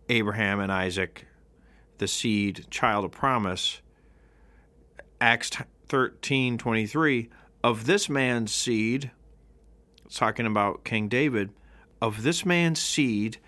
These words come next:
hath God, according to his promise,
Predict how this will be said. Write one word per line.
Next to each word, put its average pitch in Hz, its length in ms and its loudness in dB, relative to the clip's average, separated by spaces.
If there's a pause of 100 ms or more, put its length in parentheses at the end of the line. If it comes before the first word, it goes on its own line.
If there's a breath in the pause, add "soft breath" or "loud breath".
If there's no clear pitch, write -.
(180 soft breath)
hath - 280 -2
God, 110 500 2 (340 soft breath)
according 170 480 2
to 175 140 0
his 175 180 -2
promise, 190 760 0